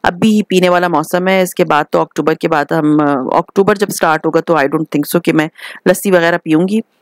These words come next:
और, अ, क्योंकि मेरे हस्बैंड साथ में धनिया पुदीना भी ले आए थे, मुझे था कि ये धनिया पुदीना भी जो है ना, मैं संभालूँ। मैं बग़ैर धोए हुए धनिया और पुदीना को इस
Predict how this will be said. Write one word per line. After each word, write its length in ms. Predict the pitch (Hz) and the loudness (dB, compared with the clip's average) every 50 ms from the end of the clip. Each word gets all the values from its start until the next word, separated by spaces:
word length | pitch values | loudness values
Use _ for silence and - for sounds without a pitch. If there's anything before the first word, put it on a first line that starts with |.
| _ _ - | _ _ 0
और, 220 | 170 170 160 156 | 2 4 4 4
अ, 160 | 165 165 165 165 | 4 2 0 0
क्योंकि 280 | - - 180 185 208 | -2 -4 -4 -2 0
मेरे 180 | 196 202 202 196 | 0 2 2 2
हस्बैंड 300 | 190 175 180 - 190 190 | 2 0 0 -2 -4 0
साथ 180 | - 180 160 - 175 | 0 0 0 0 -2
में 80 | 170 | -2
धनिया 260 | 160 - 156 156 165 | 0 2 4 4 4
पुदीना 340 | 170 - 175 170 170 180 196 | 2 0 0 2 2 2 2
भी 100 | 208 220 | 0 0
ले 120 | 208 202 190 | 2 2 2
आए 160 | 180 170 170 | 2 0 0
थे, 120 | - 185 | -2 -2
मुझे 180 | 175 165 151 160 | 0 0 0 0
था 120 | - 170 | -2 -4
कि 160 | 165 - 170 | -4 -2 0
ये 100 | 160 156 | 2 2
धनिया 340 | 151 147 160 151 151 160 160 | 2 2 4 4 4 4 4
पुदीना 380 | 156 - 147 147 147 151 151 151 | 0 -2 0 2 2 2 2 2
भी 100 | 156 156 | 0 0
जो 120 | 160 156 | 0 0
है 100 | 143 143 | 0 2
ना, 100 | 139 147 | 2 2
मैं 180 | 147 147 151 - - - - - _ _ | 0 0 -2 -2 -6 -12 -20 -20 _ _
संभालूँ। 460 | - 190 185 170 165 147 151 165 190 | -2 -2 0 2 2 2 2 2 2
मैं 120 | 202 190 165 | 0 0 0
बग़ैर 540 | 165 151 165 175 180 185 196 208 220 226 - | -2 -2 0 2 4 4 4 4 2 0 0
धोए 260 | 185 - 170 160 160 156 | 0 2 2 4 4 4
हुए 140 | 151 160 | 2 2
धनिया 360 | 165 - 160 151 151 147 147 147 | 0 0 0 2 2 4 2 2
और 100 | 156 151 | 0 -2
पुदीना 400 | - - 151 156 147 143 143 151 | -4 -4 0 2 2 2 2 0
को 180 | - - - - | -2 -4 -4 -4
इस 80 | 165 - | -6 -6